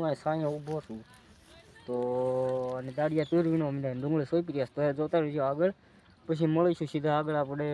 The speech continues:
સાંજે ઠેઠ. સાંજકના મળીશું. દાડિયા સૂટવાનું કેમ થાય ને ત્યારે ત્યાં લગી જોતા રહેજો વીડિયો. તો ફાઇનલ દોસ્તો,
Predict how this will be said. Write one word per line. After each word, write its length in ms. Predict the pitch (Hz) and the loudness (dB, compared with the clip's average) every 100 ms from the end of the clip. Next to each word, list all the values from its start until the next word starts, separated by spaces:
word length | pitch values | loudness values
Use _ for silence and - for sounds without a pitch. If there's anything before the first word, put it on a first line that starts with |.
| 147 147 147 143 - - - - - - - - - - - - _ _ _ | -2 -2 -4 -6 -12 -20 -20 -20 -20 -20 -20 -20 -20 -20 -20 -20 _ _ _
સાંજે 360 | 160 160 147 123 | -2 0 0 -2
ઠેઠ. 400 | 131 117 117 117 | -2 -4 -4 -2
સાંજકના 480 | 151 160 147 135 131 | -2 -2 -2 -4 -2
મળીશું. 420 | 147 151 - 117 | -2 -4 -4 0
દાડિયા 280 | 135 135 123 | 0 2 -2
સૂટવાનું 360 | 143 135 123 | 0 -2 -2
કેમ 240 | 131 131 123 | -2 -4 -2
થાય 160 | 147 | -4
ને 60 | 127 | -2
ત્યારે 200 | 113 - | -6 -2
ત્યાં 160 | 147 131 | 0 0
લગી 220 | 127 127 | -2 -2
જોતા 260 | 131 - 120 | -4 -2 -4
રહેજો 240 | 117 139 | -2 -4
વીડિયો. 400 | 123 139 156 113 | -2 0 2 2
તો 300 | 107 104 98 | 4 6 4
ફાઇનલ 500 | - 131 139 139 123 | 6 8 10 8 8
દોસ્તો, 340 | 127 - - | 6 4 4